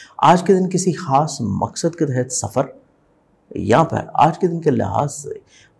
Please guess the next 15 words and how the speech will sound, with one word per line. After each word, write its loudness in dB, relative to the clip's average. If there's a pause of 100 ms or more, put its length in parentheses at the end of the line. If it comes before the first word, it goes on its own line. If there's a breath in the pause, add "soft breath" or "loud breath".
आप 4
लोग 4
किसी 0
ख़ास 0
पर्पस 0
के 0
तहत -6 (360 soft breath)
किसी 2
के 2
साथ -2 (120)
मिल 0
के -6
काम 0
करने -4
की -6